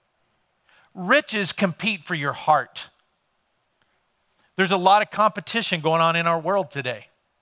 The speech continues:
But the greatest competition that you will ever face is the competition that riches have for your heart. Because if you're rich,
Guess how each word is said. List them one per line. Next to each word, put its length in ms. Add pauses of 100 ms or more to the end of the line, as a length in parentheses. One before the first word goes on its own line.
(520)
But 160
the 80
greatest 560
competition 880 (240)
that 140
you 160
will 280
ever 320
face 560 (220)
is 160
the 100
competition 1000 (200)
that 200
riches 580
have 480 (320)
for 100
your 160
heart. 560 (1300)
Because 800
if 220
you're 140
rich, 680